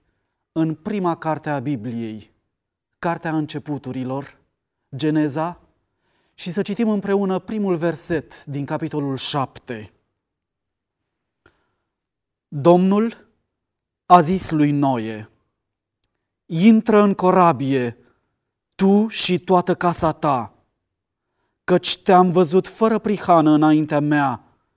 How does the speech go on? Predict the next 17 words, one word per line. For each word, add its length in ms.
în 300
neamul 360
acesta 600
de 120
oameni.” 680
Experiența 640
lui 180
Noe 540
este 280
o 20
experiență 720
de 120
mare 280
actualitate 640
pentru 280
zilele 380
noastre. 800